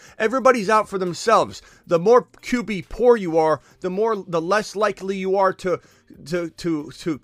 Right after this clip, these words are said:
collude with anybody on this because you're the one that's getting screwed. The, the Falcons are the ones getting screwed. The, the Carolina Panthers are the ones getting screwed. Who cares if they've gotta pay two hundred million dollars guaranteed?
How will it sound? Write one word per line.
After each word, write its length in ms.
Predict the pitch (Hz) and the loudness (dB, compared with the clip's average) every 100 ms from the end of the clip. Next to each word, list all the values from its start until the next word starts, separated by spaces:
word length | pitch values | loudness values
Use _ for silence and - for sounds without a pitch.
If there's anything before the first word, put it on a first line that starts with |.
| _ | _
collude 420 | - 180 190 220 | -8 -4 -4 -4
with 140 | 180 160 | -6 -4
anybody 520 | 262 262 170 135 127 | -2 -2 -2 -2 -4
on 140 | 107 | -10
this 160 | 101 98 | -12 -16
because 400 | - 156 175 143 | -14 -8 -8 -6
you're 180 | 202 285 | -6 -2
the 100 | 262 | -2
one 220 | 220 233 | 0 -2
that's 160 | 226 - | -4 -10
getting 220 | 233 226 | -12 -12
screwed. 460 | - 277 311 160 _ _ _ - | -12 -10 -8 -8 _ _ _ -4
The, 140 | 180 | -4
the 160 | 180 180 | -4 -4
Falcons 480 | 240 269 247 220 175 | 2 2 2 -8 -6
are 40 | |
the 80 | 180 | -6
ones 220 | 190 190 | -6 -6
getting 200 | 190 185 | -8 -8
screwed. 360 | - 269 285 143 _ - | -12 -12 -12 -12 _ -4
The, 220 | 175 170 | -2 -2
the 160 | 170 165 | 0 -4
Carolina 460 | - 233 233 233 208 | 0 0 0 0 -2
Panthers 500 | 247 269 220 190 175 | -6 -6 -8 -10 -8
are 20 | |
the 80 | 185 | -6
ones 220 | 208 190 | -6 -8
getting 160 | 196 | -10
screwed. 400 | 180 - 269 208 110 _ _ | -12 -12 -10 -10 -12 _ _
Who 160 | - 247 | -8 -8
cares 340 | - 196 208 | 0 0 0
if 140 | 214 160 | -4 -6
they've 160 | 190 | -6
gotta 180 | 175 160 | -4 -6
pay 220 | - 175 | -8 -12
two 180 | - 185 | -10 -6
hundred 140 | 185 165 | -6 -6
million 260 | 160 156 | -6 -6
dollars 280 | 147 151 135 | -6 -6 -6
guaranteed? 500 | 139 151 123 160 131 | -10 -10 -10 -10 -12